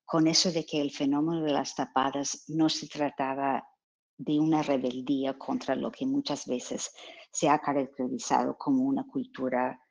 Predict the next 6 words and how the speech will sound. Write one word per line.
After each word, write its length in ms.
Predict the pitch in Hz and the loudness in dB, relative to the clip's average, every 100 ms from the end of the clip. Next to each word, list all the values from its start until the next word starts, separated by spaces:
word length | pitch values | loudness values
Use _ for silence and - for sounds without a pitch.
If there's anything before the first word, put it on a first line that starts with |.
| _ _ | _ _
de 220 | - 139 127 | -4 -2 -2
control. 840 | 131 127 - 127 120 107 - - _ _ _ _ _ _ _ _ _ _ _ - | 0 -2 0 2 2 0 -4 -10 _ _ _ _ _ _ _ _ _ _ _ 4
En 160 | 175 | 8
vez 260 | 165 190 - | 10 8 8
de 100 | 160 | 4
rebeldía, 840 | 147 135 143 139 143 143 135 143 | 6 6 4 4 4 4 4 0